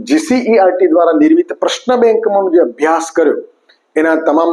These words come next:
દાખલાઓનો આપણે ખ્યાલ આવી ગયો છે. આની નોંધ અવશ્ય નોટબુકમાં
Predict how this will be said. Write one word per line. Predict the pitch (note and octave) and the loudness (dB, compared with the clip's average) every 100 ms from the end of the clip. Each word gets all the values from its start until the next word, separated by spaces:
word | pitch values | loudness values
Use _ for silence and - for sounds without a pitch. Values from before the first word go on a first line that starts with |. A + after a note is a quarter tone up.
| D#3 | 0
દાખલાઓનો | D3+ D3 D3 C#3 C#3 C#3 C#3 C3+ B2+ | 0 0 2 0 -2 -4 -6 -8 -6
આપણે | B2+ C3 | -2 -2
ખ્યાલ | C#3+ C#3+ | 0 0
આવી | C#3 D3 | 2 2
ગયો | D#3+ D#3+ D#3+ | 4 4 2
છે. | F3+ F#3+ - _ _ - | 0 -2 -8 _ _ -4
આની | D3 E3 D#3 C3+ | 0 0 2 2
નોંધ | C#3 D#3+ - - | 2 0 -2 -2
અવશ્ય | F3 F#3+ - G3 D#3 | -2 -2 -2 0 2
નોટબુકમાં | C#3+ D#3 D#3+ F3 | 0 0 0 0